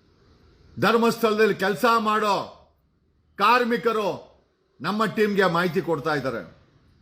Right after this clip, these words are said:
We are chasing ಧರ್ಮಸ್ಥಳ ಹತ್ಯಾಕಾಂಡ. ಸಿದ್ದರಾಮಯ್ಯ ಕೆಲಸ ಮಾಡ್ಲೇ ಬಿಡಿ,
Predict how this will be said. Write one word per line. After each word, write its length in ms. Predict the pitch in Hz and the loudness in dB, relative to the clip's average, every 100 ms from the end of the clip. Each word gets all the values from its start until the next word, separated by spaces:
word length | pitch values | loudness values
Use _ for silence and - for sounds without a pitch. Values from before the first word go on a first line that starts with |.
| _ _ - | _ _ -2
We 100 | 156 | 2
are 240 | 240 233 - | 2 2 2
chasing 500 | 240 214 240 226 185 - _ _ _ 151 | 2 2 0 -2 -6 -16 _ _ _ -8
ಧರ್ಮಸ್ಥಳ 580 | 202 226 226 - 220 214 208 165 - _ - | -6 -4 -6 -4 0 2 0 -4 -12 _ -8
ಹತ್ಯಾಕಾಂಡ. 600 | 180 226 214 196 196 185 160 104 - - - _ _ _ | -4 -2 -2 -2 -2 0 -2 -2 -10 -20 -20 _ _ _
ಸಿದ್ದರಾಮಯ್ಯ 600 | 214 180 214 214 208 202 | -2 0 2 2 2 0
ಕೆಲಸ 320 | 190 190 190 220 | 0 -2 0 2
ಮಾಡ್ಲೇ 440 | 208 202 190 202 | 2 0 -2 -2
ಬಿಡಿ, 600 | 185 190 196 175 - | -2 0 0 -2 -10